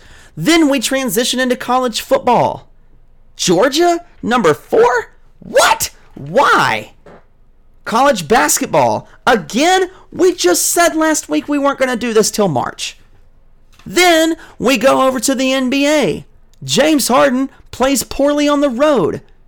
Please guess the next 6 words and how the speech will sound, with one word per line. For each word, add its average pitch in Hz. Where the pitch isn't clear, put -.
But 165
how 196
poorly 190
does 151
he 143
play 247